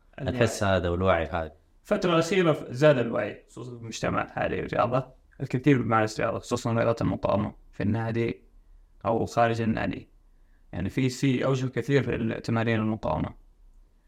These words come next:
Speaker 1: منها تمارين رفع الأثقال، منها الكروسفيت، منها مقاومة الجسم. هذه كلها أنواع مختلفة من المقاومة، فهذه كل شخص يعني على حسب هو إيش هدفه، إيش يبغى، يحدد هو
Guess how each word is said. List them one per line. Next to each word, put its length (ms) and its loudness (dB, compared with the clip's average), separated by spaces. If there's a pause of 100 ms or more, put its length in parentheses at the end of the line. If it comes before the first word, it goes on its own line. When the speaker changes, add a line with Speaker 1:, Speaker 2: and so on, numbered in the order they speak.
(120)
Speaker 1:
منها 200 2
تمارين 340 2
رفع 240 -2
الأثقال، 500 0
منها 260 0
الكروسفيت، 760 -2 (540)
منها 140 0
مقاومة 500 0
الجسم. 500 -4 (540)
هذه 140 2
كلها 300 4
أنواع 220 4
مختلفة 460 0
من 80 0
المقاومة، 480 -4 (220)
فهذه 380 6
كل 300 4
شخص 580 -4 (280)
يعني 240 -6
على 180 0
حسب 360 0
هو 180 2
إيش 160 -2
هدفه، 340 -4
إيش 180 -4
يبغى، 320 0 (500)
يحدد 480 -2
هو 300 0